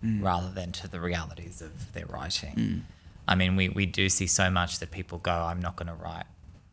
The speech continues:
Speaker 2: more than X amount of characters as a certain type of writer 'cause the, the work won't get on," or, "I'm not gonna write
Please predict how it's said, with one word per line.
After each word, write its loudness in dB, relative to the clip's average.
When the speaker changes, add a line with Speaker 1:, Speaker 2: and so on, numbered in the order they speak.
Speaker 2:
more 2
than -2
X -10
amount -6
of -18
characters -4
as 6
a 2
certain 10
type 8
of 2
writer 6
'cause -6
the, -6
the 2
work 0
won't 0
get 0
on," -2
or, 0
"I'm 4
not 6
gonna 4
write 6